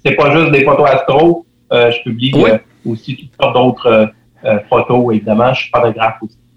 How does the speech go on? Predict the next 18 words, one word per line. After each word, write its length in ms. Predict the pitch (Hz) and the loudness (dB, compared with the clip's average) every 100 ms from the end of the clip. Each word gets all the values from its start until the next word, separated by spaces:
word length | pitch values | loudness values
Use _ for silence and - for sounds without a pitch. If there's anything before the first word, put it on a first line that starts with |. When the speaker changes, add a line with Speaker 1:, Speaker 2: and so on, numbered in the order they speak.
| - | -10
Speaker 2:
C'est 180 | - | -6
ça, 200 | 110 147 | -2 0
vous 140 | 117 113 | 0 -2
êtes 100 | 113 | -2
photographe 340 | 131 120 135 | -2 -2 -2
professionnel 640 | - 117 117 - 107 131 110 | -2 -2 -2 -2 0 0 -2
et 240 | 107 107 | -2 -2
il 60 | 104 | -2
y 60 | |
a 40 | 101 | -2
des 120 | 101 | -4
photos, 380 | - 104 127 117 | -4 -4 -2 -2
euh, 100 | 104 | -2
vraiment 300 | 95 107 113 | -4 -4 -4
remarquables. 400 | 110 101 131 139 - - - | -4 -4 -6 -10 -14 -18 -6
En 120 | 143 | -4
terminant, 500 | - 349 320 233 320 311 | -2 2 4 4 2 2
euh, 340 | 156 151 143 | 2 4 2